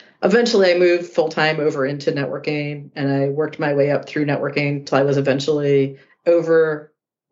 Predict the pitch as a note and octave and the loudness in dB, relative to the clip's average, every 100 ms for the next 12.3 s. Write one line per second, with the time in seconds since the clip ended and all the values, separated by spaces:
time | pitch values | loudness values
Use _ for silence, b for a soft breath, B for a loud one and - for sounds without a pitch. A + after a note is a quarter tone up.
0 | - E3+ D3+ E3 D#3 D3+ D3+ D3 D3 - | -10 -6 -2 -2 -2 -2 -2 -2 -2 0
1 | E3 D#3 D#3 D3 D#3 D3+ D3+ D3+ D3+ b | 0 0 -2 -2 -2 -4 -2 -4 -8 b
2 | b b C#3 D3+ D3+ D3+ - - - E3 | b b -4 -2 0 -2 -6 -4 0 2
3 | D#3+ E3+ - D#3 D#3 D#3 D3+ - D#3+ D3+ | 2 0 0 -2 0 -2 -4 -8 -6 -2
4 | D3 D3 C#3 D#3+ E3 - D#3 D3+ D#3+ D3+ | -2 -2 -4 -2 -4 -2 -4 -2 -2 -2
5 | C#3+ D#3+ D#3+ F3 E3 D3+ D3+ D3+ D3+ D3+ | -2 -6 -4 -2 0 2 0 0 0 0
6 | D3 D3 D3 C#3+ C#3 - B B B B | 0 -2 -2 0 -2 -4 B B B B
7 | D3 C#3+ C3+ C3+ C3+ b b b _ D#3+ | -4 0 0 -4 -8 b b b _ 0
8 | C#3+ C#3+ - - - D#3+ D#3 D#3+ D3 C#3+ | 2 2 0 -8 -6 -4 0 0 0 -2
9 | C#3+ C#3+ D3+ D3 - D3+ D#3 - D3 - | -2 0 -2 -2 -6 -8 -10 -10 -10 -6
10 | D3+ D3 D#3 D3 D3 C#3+ C#3+ - D3 C#3+ | -6 -4 -4 -2 -2 -2 -4 -2 -2 0
11 | C#3+ C#3 C#3 B B B D3+ C#3+ C#3 C3+ | 2 0 -2 B B B -2 0 2 2
12 | C3+ C3 - | 2 0 -4